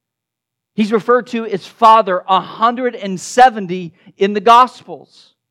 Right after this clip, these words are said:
And of those hundred and seventy, forty-four times God is referred to Father in Matthew's Gospel alone,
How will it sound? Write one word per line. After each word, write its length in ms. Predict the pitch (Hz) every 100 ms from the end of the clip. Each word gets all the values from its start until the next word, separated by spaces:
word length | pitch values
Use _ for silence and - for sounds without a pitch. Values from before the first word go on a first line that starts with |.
| _ _ _ _ _ _ _ _ _ _ _
And 140 | 190 220
of 480 | 240 254 269 190 - _
those 240 | 170 214
hundred 440 | 185 170 220 214 202
and 80 | 165
seventy, 340 | 208 202 202
forty-four 880 | 165 - 240 269 294 220 254 262 269
times 720 | 269 - 240 247 214 180 - _ _ 143
God 300 | 208 233 254
is 140 | 214
referred 440 | 226 - 226 226
to 100 | 233
Father 560 | 190 - 220 233 202 196
in 240 | - 208
Matthew's 560 | 196 226 240 240 226 -
Gospel 600 | - 214 220 - - 214 190
alone, 580 | 185 190 214 202 180